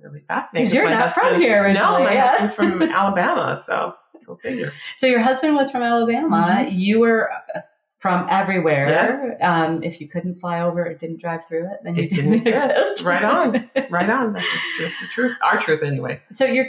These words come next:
Speaker 2: but your kids were pretty much predominantly raised in this area,
Speaker 1: They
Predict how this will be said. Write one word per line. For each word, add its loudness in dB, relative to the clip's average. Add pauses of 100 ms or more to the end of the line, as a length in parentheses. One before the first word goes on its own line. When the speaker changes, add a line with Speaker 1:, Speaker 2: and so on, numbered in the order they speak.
Speaker 2:
but 2
your 0
kids -6
were 2
pretty -4
much -4
predominantly -4
raised -8
in -6
this -8
area, -10
Speaker 1:
They -4